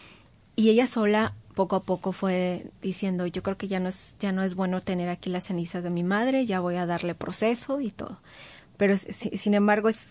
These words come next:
de verdad es una etapa en la que es muy difícil, porque incluso, ya decía, en el caso de mi amiga, y no sé si ustedes que están escuchando les ha pasado, si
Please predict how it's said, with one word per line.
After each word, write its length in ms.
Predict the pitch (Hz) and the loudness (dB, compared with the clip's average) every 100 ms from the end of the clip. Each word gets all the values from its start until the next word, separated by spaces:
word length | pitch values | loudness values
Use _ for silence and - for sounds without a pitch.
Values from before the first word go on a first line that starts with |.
| - | 0
de 60 | 208 | 2
verdad 200 | 196 208 | 6 4
es 140 | 220 | 4
una 140 | 226 226 | 2 2
etapa 500 | - 208 - 220 - _ - | 4 2 2 0 -2 _ -4
en 220 | 208 190 | 0 2
la 120 | 180 | 0
que 360 | 180 - 185 180 | -2 -4 -2 -2
es 120 | 180 | 2
muy 220 | 214 220 | 6 6
difícil, 640 | 208 214 - 202 226 247 208 | 6 2 0 2 2 2 2
porque 260 | 190 190 | 0 0
incluso, 600 | 180 180 214 208 208 - | -2 2 6 6 6 2
ya 120 | 202 190 | 2 2
decía, 320 | 180 - 190 | 2 2 2
en 60 | 175 | 2
el 100 | 170 | 0
caso 260 | - 180 196 | -2 -2 2
de 20 | |
mi 80 | 185 | 2
amiga, 260 | 175 180 | 4 4
y 60 | 185 | 4
no 120 | 175 | 4
sé 200 | 175 185 | 2 -2
si 120 | - | -2
ustedes 420 | 175 - 185 180 - | -4 -2 0 0 -4
que 120 | 180 | -6
están 300 | 165 190 185 | -2 0 0
escuchando 480 | - 190 208 180 180 | 0 0 0 2 2
les 160 | 185 | 0
ha 80 | 175 | -2
pasado, 400 | - 185 180 180 | -2 -2 2 2
si 120 | 180 | 0